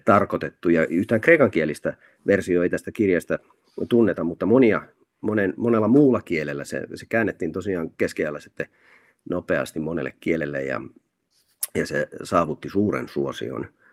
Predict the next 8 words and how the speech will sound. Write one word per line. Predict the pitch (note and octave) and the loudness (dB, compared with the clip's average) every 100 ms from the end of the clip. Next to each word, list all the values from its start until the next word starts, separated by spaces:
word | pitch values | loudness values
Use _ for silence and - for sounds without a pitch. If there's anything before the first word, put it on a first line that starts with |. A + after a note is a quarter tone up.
| _ | _
tämä | - B1 | -8 -8
kirje, | - D2 B1 C2 A#1 - _ _ _ - | -6 -6 -4 -4 -6 -10 _ _ _ -8
ja, | - D2 C#2 G1+ - | -4 -2 -4 -6 -8
ja | C#2 B1 | -8 -8
se | B1+ | -6
kierteli, | D#2 D#2 - C#2+ C#2 C2 - _ _ - - | -2 -2 -2 -4 -6 -8 -12 _ _ -20 -20
kierteli | - F2+ E2 D#2 D2 | 0 0 0 -4 -4
tota, | D2 - C2 | -6 -2 -2